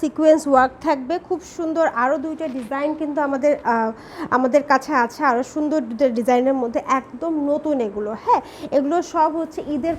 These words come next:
পরের ডিজাইন, মানে ঈদের মধ্যে যেগুলো শেষ হয়েছে সেগুলো শেষ হয়ে গেছে, এগুলো একদম নতুন, আহ, ডিজাইনের মধ্যে আছে। দেখেন কি সুন্দর একটা কালারের মধ্যে আছে। হ্যাঁ, এটা একটু অ্যানিমেল, ওই যে, আহ, কি বলে, আহ, অ্যানিমেল প্রিন্টের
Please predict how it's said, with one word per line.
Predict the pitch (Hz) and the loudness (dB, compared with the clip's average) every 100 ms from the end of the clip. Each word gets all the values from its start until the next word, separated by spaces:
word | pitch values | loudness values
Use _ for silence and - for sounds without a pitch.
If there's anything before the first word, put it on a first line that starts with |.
| - | -4
পরের | 269 277 226 233 | 0 0 -2 -4
ডিজাইন, | 214 196 208 | -6 -6 -6
মানে | 233 233 - | -6 -6 -4
ঈদের | 277 330 302 | 2 2 2
মধ্যে | 320 330 311 | 0 -2 -4
যেগুলো | 277 320 | -4 -6
শেষ | 339 320 | -6 -6
হয়েছে | 330 339 | -6 -4
সেগুলো | 330 302 302 | -2 -2 0
শেষ | 320 311 | 0 2
হয়ে | 320 | 2
গেছে, | 311 349 | 2 2
এগুলো | 320 302 247 | 2 4 4
একদম | 254 302 294 | 2 2 2
নতুন, | 277 311 320 | 2 2 0
আহ, | - 262 254 254 | 0 0 2 4
ডিজাইনের | 262 254 285 294 | 6 6 4 0
মধ্যে | 285 277 | 0 -2
আছে। | 269 277 240 | -2 -4 -8
দেখেন | 254 294 - - - - | -6 -10 -12 -20 -20 -12
কি | 294 - - - | -12 -12 -12 -4
সুন্দর | 339 349 381 339 | 0 2 2 2
একটা | 285 311 311 | 0 -2 2
কালারের | 262 254 254 277 294 277 | 4 4 4 4 4 4
মধ্যে | 226 208 254 208 | 0 0 0 0
আছে। | 190 220 - | 0 -6 -2
হ্যাঁ, | 415 - | -2 0
এটা | 294 294 | -2 -2
একটু | 349 294 | 0 0
অ্যানিমেল, | 294 320 339 330 240 | 0 0 -2 -6 -6
ওই | 269 247 | -4 -2
যে, | 247 | -4
আহ, | 254 - - - 240 240 233 226 | -6 -18 -16 -6 -2 0 0 -2
কি | 262 233 | 0 2
বলে, | 214 208 - - - - - - - - - - - - - - - - - - | 0 -4 -12 -20 -20 -20 -20 -20 -20 -20 -20 -20 -20 -20 -20 -20 -20 -20 -12 -2
আহ, | 240 - | 0 4
অ্যানিমেল | 302 349 349 349 | 6 8 6 4
প্রিন্টের | 392 339 359 | 4 4 4